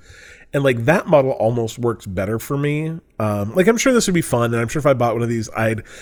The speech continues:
you know, spend ten minutes on the first fifty titles, but,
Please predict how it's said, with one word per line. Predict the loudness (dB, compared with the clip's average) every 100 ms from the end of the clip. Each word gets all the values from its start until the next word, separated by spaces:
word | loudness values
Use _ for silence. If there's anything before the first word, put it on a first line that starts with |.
| -20 -16
you | -4 -2
know, | 0 0 -2 -4 -10 _ -18
spend | -2 2 2 0
ten | 0 0
minutes | 2 0 -2
on | -6
the |
first | -4 -6 -4
fifty | -6 -6
titles, | -6 -4 -2 -4 -4
but, | -4 -4